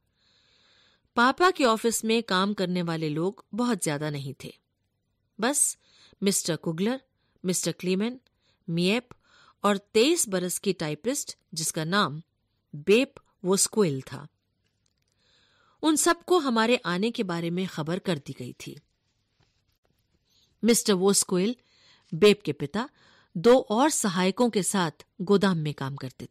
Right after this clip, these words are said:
थे। उन्हें कुछ भी नहीं बताया गया था। इमारत के बारे में थोड़ा सा बता दूं।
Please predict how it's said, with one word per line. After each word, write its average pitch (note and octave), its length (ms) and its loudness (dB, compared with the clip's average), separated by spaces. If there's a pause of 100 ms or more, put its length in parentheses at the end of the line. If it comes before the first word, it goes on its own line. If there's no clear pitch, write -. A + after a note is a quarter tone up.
थे। - 160 -18 (920)
उन्हें F3 460 0 (160)
कुछ - 280 -2
भी A#3+ 200 0
नहीं G3 280 0
बताया B2+ 380 -6
गया B2 200 -14
था। - 240 -14 (1600)
इमारत D4+ 420 4
के G3+ 100 2
बारे E3+ 240 0
में F#3 120 -2
थोड़ा F#3+ 220 -4
सा D3 140 -6
बता B2+ 280 -10
दूं। E3 160 -18